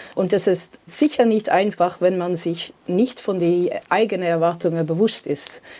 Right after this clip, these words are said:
Und das ist sicher das Gefahr für Marie. Und eine Inspirationsquelle für den Roman war auch meine eigene Erfahrung als Freiwilliger mit Geflüchteten. Und ich habe mich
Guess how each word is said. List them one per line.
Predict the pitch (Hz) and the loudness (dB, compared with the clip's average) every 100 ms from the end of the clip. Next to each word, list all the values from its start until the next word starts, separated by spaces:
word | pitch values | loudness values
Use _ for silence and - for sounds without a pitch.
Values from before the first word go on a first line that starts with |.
| - | -4
Und | 160 | 0
das | 160 202 - - | 2 2 0 -2
ist | 180 - - | -2 -2 -2
sicher | - - 226 - 170 | 0 2 2 2 2
das | 170 165 | 0 -4
Gefahr | 165 - 165 160 - | -8 -2 0 -2 -4
für | - 156 156 | -2 0 2
Marie. | 156 156 156 185 165 - _ - - _ | 2 0 2 0 0 -10 _ -20 -20 _
Und | 170 180 - | -4 -2 0
eine | 175 208 196 175 175 170 175 170 | 2 0 0 2 2 2 2 0
Inspirationsquelle | 180 - 180 180 - 175 214 240 190 190 185 170 175 175 | 0 -2 0 0 2 4 4 2 2 2 4 2 0 -2
für | 170 175 170 160 | -2 0 2 0
den | 180 170 165 | 0 -2 -2
Roman | 156 151 170 226 180 | -4 -2 -2 -2 0
war | 180 143 | 0 2
auch | 175 - | 2 0
meine | 156 165 - | -4 -2 0
eigene | 185 226 185 | 0 2 2
Erfahrung | 165 165 180 180 170 165 160 160 170 - - - - | 2 2 0 0 0 -2 -2 -2 -6 -14 -20 -18 -2
als | 160 160 160 - 143 | 0 2 0 -2 -2
Freiwilliger | 165 185 247 202 165 165 165 | 0 2 4 2 0 0 -2
mit | 165 170 | -2 -6
Geflüchteten. | 170 - 185 180 165 165 156 | -8 -4 -4 -4 -4 -2 -2
Und | 165 165 | -4 -6
ich | 175 185 | -4 -2
habe | 185 | -2
mich | 185 180 - | -2 -4 -6